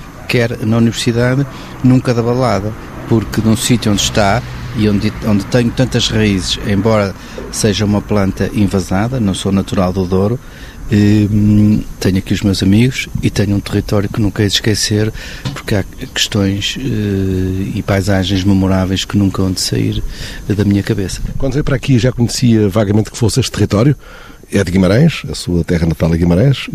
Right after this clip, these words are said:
Speaker 2: não é tão longe como isso. Este território era alguma coisa, hum, longínqua para si ou de alguma forma já o tinha visitado?
Speaker 1: Eu entrei, eh, em Vila Real como aluno e curiosamente entrei por engano.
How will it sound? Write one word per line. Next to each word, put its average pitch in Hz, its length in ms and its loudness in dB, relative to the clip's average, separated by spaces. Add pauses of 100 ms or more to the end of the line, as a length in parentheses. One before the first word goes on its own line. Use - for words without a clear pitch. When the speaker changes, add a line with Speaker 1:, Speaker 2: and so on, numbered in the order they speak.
(120)
Speaker 2:
não 90 220 0
é 95 60 0
tão 92 120 0
longe 101 160 2
como 101 180 4
isso. - 140 0 (440)
Este - 80 -4
território 127 260 2
era 113 80 4
alguma 104 180 2
coisa, 101 280 2
hum, 95 500 2 (180)
longínqua 107 420 4
para 101 120 2
si 147 320 4
ou 110 440 4
de 95 100 -2
alguma 95 180 2
forma 98 260 2
já 90 160 2
o 92 140 4
tinha 98 220 2
visitado? 85 400 2 (600)
Speaker 1:
Eu 120 120 2
entrei, 98 600 0 (340)
eh, 92 480 -2
em 95 80 2
Vila 98 280 0
Real 107 300 0
como 104 240 0
aluno 92 380 0 (580)
e - 60 0
curiosamente 107 600 2
entrei 120 240 0
por 120 140 -4
engano. 82 460 2